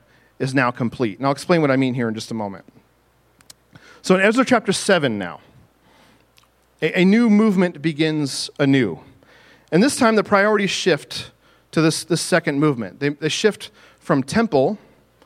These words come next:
to Torah. From temple to Torah. The Torah,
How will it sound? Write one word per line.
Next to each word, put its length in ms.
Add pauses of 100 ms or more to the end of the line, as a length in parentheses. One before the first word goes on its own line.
(400)
to 100
Torah. 580 (760)
From 220
temple 580 (300)
to 100
Torah. 460
The 100
Torah, 600